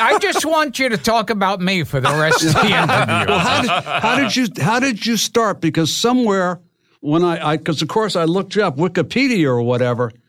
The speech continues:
Speaker 2: the, you started just walking in blind at fifteen and doing stand-up?
Speaker 1: Yes, yeah.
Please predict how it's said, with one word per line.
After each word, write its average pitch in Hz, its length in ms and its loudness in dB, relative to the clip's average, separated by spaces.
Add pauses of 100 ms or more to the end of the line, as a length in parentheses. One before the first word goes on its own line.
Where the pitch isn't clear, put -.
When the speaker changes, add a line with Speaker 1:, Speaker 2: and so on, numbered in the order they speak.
(260)
Speaker 2:
the, 170 280 0 (300)
you 202 140 0
started 208 640 0 (260)
just 196 300 -2
walking 185 480 0
in 185 240 0
blind 170 760 0
at 160 100 -2
fifteen 202 600 0
and 185 120 2
doing 160 240 2
stand-up? 175 360 2
Speaker 1:
Yes, 247 500 -2
yeah. 208 460 0